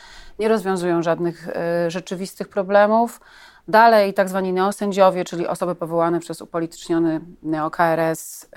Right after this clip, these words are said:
w zasadzie będą orzekać we własnej sprawie, czyli w sprawach dyscyplinarnych sędziów, którzy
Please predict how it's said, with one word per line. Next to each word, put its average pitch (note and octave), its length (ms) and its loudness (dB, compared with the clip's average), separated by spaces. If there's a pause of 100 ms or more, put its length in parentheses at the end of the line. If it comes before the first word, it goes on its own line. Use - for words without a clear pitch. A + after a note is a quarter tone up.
(520)
w - 80 -20
zasadzie F3 360 -4
będą E3 240 -4
orzekać D#3+ 340 -8
we D3+ 100 -8
własnej D#3 380 -4
sprawie, E3+ 520 0
czyli D#3+ 240 -10
w - 40 -12
sprawach D#3+ 320 -4
dyscyplinarnych D#3+ 720 -4
sędziów, E3 360 -4
którzy D3+ 340 -12